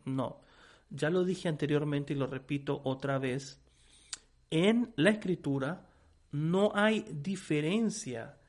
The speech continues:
entre, ah, dones naturales y dones sobrenaturales. De hecho, no te vas a encontrar esos títulos. Lo que te vas a encontrar únicamente es dones del Espíritu Santo.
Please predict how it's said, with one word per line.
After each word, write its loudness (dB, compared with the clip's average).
entre, -2
ah, -10
dones -2
naturales 0
y -4
dones -2
sobrenaturales. -2
De 0
hecho, -4
no -2
te -2
vas 2
a 0
encontrar 0
esos -2
títulos. -4
Lo -6
que -4
te -6
vas -2
a 2
encontrar -2
únicamente -4
es -8
dones -2
del -2
Espíritu -4
Santo. -8